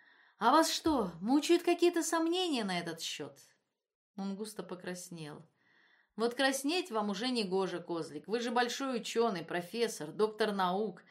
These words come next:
А всё краснеете, как мальчишка», укорила его Лора.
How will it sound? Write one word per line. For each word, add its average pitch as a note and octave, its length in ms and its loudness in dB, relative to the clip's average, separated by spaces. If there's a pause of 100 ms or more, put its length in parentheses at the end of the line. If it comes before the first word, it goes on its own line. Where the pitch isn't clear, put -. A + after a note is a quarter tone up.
(240)
А B3 120 4
всё F4+ 180 6
краснеете, C#4 880 2 (400)
как G#3+ 200 0
мальчишка», G#3 880 0
укорила F#3+ 440 -2
его F3+ 220 0
Лора. D#3+ 420 -4